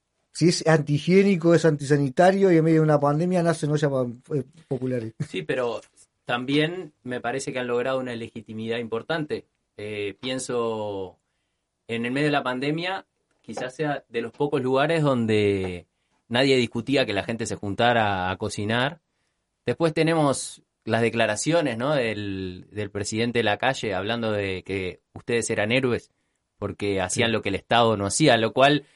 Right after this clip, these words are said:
Speaker 2: es bien contradictorio, pero, eh, muestra también que no es sencillo pegarle a la organización de las ollas.
Speaker 1: Exactamente.
Speaker 2: ¿No? O sea,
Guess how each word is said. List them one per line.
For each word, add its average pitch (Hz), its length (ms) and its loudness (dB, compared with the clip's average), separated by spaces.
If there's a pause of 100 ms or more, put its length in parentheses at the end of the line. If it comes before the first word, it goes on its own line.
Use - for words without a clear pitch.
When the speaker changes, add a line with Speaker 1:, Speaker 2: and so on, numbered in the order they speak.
(140)
Speaker 2:
es 120 120 -4
bien 135 160 2
contradictorio, 147 680 4
pero, 135 640 6 (800)
eh, 107 180 -4
muestra 156 460 4
también 151 600 4
que 107 680 0
no 127 200 2
es 135 120 2
sencillo 113 680 -2
pegarle 110 560 2 (100)
a 104 100 2
la 104 100 4
organización 107 600 -2
de 104 80 -4
las 98 180 -2
ollas. 98 280 -6 (280)
Speaker 1:
Exactamente. 107 560 -4
Speaker 2:
¿No? 170 320 -2
O 104 80 -6
sea, 92 720 0